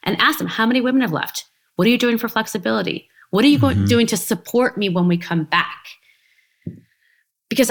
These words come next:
Speaker 1: I think that the biggest thing for us on, on a just kind of a daily basis, right, is, like,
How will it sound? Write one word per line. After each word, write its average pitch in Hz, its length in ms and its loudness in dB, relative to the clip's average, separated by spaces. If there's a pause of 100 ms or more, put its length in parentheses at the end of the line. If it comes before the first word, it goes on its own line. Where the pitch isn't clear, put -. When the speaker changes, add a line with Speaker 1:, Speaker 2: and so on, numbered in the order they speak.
Speaker 1:
I 269 240 2
think 302 320 -2
that 180 160 -6
the 170 100 -6
biggest 226 520 -2
thing 180 180 2
for - 240 -6
us 160 240 -2
on, 165 180 -2
on 165 140 2
a 151 120 2
just 175 260 -6
kind 190 180 -2
of 143 220 0
a 147 80 -4
daily 175 480 0
basis, - 560 -8
right, 151 420 -2
is, 175 240 -4
like, 156 380 -2